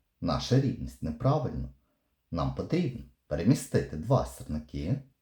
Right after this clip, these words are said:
щоб наша рівність була правильною. Це є досить простенька математична задачка, з якою без проблем справляються як діти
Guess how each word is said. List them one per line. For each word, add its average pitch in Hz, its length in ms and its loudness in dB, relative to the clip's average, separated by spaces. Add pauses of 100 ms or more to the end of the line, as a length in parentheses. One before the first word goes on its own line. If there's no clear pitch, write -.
(100)
щоб 82 360 -2
наша 76 300 -2
рівність 76 580 0
була 67 400 0
правильною. 139 560 2 (1200)
Це 127 180 8
є 175 60 2
досить 233 400 0
простенька - 480 2
математична 78 760 0
задачка, 69 640 -2 (540)
з - 120 -4
якою 160 320 0
без 151 160 -2
проблем 127 480 0
справляються 71 760 -4
як 92 380 0
діти 123 320 0